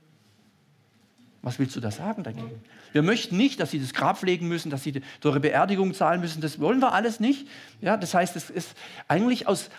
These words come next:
aus Nächstenliebe. Ja, also das, die Motive sind nicht irgendwie antireligiös, sondern ja,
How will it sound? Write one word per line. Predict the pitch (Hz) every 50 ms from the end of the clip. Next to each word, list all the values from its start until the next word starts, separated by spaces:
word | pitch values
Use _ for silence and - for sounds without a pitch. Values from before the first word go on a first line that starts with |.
| -
aus | - 175 165 -
Nächstenliebe. | - 147 139 147 175 233 240 - - - - 233 240 247 269 262 247 170 117 107 107 98 92 95 - - _ _ _ _ _ _ _ _ _ _ -
Ja, | - 165 -
also | - 156 170 143
das, | 143 147 147 156
die | 156
Motive | 156 - 156 - 202 233 - 233
sind | 214 196 180
nicht | 196 202 -
irgendwie | 208 185 170 170 175
antireligiös, | - - 208 214 226 208 220 208 175 160 - 156 156 208 277 277 -
sondern | - 175 160 151 139 - - - - -
ja, | 139 127 139 151 151